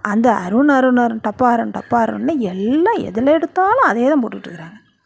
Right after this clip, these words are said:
இது மக்கள் நாம பண்ற ஒரு ஸ்ட்ராட்டஜி. அருண்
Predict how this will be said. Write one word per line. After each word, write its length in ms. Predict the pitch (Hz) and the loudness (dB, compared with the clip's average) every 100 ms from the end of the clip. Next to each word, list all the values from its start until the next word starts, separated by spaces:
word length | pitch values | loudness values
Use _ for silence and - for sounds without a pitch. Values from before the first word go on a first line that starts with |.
| _ _ _ | _ _ _
இது 240 | - 240 277 | -4 -2 0
மக்கள் 500 | 220 190 - 285 - | -2 -4 -2 0 0
நாம 320 | 196 190 240 | -4 -2 -2
பண்ற 340 | 254 247 277 | 0 0 0
ஒரு 260 | 247 226 349 - - | 0 -2 -4 -8 -18
ஸ்ட்ராட்டஜி. 600 | - - 220 208 190 - - _ _ _ _ _ _ _ | -18 -10 -10 -8 -12 -18 -20 _ _ _ _ _ _ _
அருண் 500 | 190 190 240 311 | -10 -2 0 0